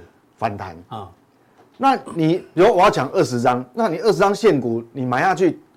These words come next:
Speaker 1: 万一明天又一根跌停，你，
Speaker 2: 嗯哼。
Speaker 1: 你比较容易重伤嘛。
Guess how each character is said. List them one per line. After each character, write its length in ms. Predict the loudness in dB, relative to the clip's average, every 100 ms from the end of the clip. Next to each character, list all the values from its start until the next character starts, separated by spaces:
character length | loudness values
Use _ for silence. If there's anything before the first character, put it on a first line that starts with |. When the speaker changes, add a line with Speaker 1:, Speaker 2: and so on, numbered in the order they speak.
| 0
Speaker 1:
万 180 | 2
一 40 | 2
明 140 | 2
天 200 | 4 6
又 160 | 6 6
一 60 |
根 180 | 6 4
跌 160 | 4 4
停， 180 | 2 0
你， 140 | -4
Speaker 2:
嗯 80 | -4
哼。 220 | -6 -10 -16 _ _ -12
Speaker 1:
你 120 | -8
比 100 | 0
较 120 | 4
容 160 | 4 2
易 60 | 0
重 220 | 0 0
伤 220 | -2 -4
嘛。 140 | -6